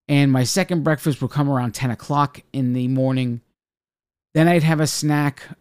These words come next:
around twelve thirty, and then lunch would be two thirty, and my last meal of the day would be dinner, and it would be somewhere around,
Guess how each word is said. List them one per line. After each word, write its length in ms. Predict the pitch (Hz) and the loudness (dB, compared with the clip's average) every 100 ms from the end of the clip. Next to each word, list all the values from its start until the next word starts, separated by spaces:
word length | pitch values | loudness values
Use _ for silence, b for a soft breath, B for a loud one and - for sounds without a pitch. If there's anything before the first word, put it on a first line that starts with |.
| - | -4
around 460 | 131 131 135 123 | -2 0 0 -4
twelve 320 | - 143 139 - | -2 0 0 -2
thirty, 580 | 156 151 147 147 139 - _ _ _ _ _ _ _ - | 0 2 2 0 -2 -8 _ _ _ _ _ _ _ -4
and 160 | 143 147 | 0 2
then 240 | 139 135 | 2 2
lunch 340 | 143 147 - | 0 -2 -4
would 220 | 123 107 - | -8 -8 -8
be 180 | 123 | -8
two 300 | 107 - 220 | -6 -2 -2
thirty, 560 | 208 190 175 160 160 147 _ _ _ _ - | 0 2 4 2 0 -4 _ _ _ _ -2
and 260 | 170 151 | 2 4
my 140 | 151 147 | 4 2
last 340 | 147 143 135 | 0 0 0
meal 240 | 147 143 135 | 0 2 0
of 60 | |
the 80 | 127 | -2
day 540 | 113 139 135 135 117 - _ _ _ _ _ _ _ _ _ _ _ | 0 2 4 2 -2 -6 _ _ _ _ _ _ _ _ _ _ _
would 140 | 143 113 | -4 0
be 160 | 117 | -2
dinner, 540 | 110 180 185 170 156 - | 2 2 4 4 2 0
and 140 | 147 | 0
it 40 | 147 | 2
would 140 | 135 | 2
be 120 | 135 | 0
somewhere 440 | 127 151 139 139 135 | 0 0 0 0 0
around, 640 | 127 123 123 123 117 | 0 0 -2 -2 -4